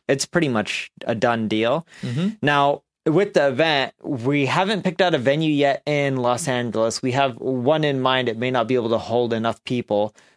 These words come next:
Speaker 1: So in theory, we would have to find another one. And it's gonna be a whole day event. We're gonna end up providing all the food. We're gonna end up trying to
Speaker 2: Guest speakers,
Speaker 1: guest
Speaker 2: maybe, yeah.
Speaker 1: speakers.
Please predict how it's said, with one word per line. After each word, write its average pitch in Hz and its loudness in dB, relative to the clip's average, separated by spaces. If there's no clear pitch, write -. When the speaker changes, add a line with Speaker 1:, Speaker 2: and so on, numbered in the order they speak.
Speaker 1:
So 139 0
in 120 -2
theory, 127 2
we 120 0
would 113 0
have 117 0
to - -14
find 120 -2
another 107 2
one. 101 0
And 143 2
it's 139 -2
gonna 180 0
be 170 2
a 143 2
whole 175 2
day 220 2
event. 120 0
We're 147 0
gonna 151 0
end 156 0
up 139 2
providing 151 2
all 170 2
the 165 0
food. 170 2
We're 139 2
gonna 143 0
end 139 2
up - -20
trying 156 -2
to 135 2
Speaker 2:
Guest 131 -2
speakers, 160 -2
Speaker 1:
guest 165 2
Speaker 2:
maybe, 165 2
yeah. 170 2
Speaker 1:
speakers. 165 2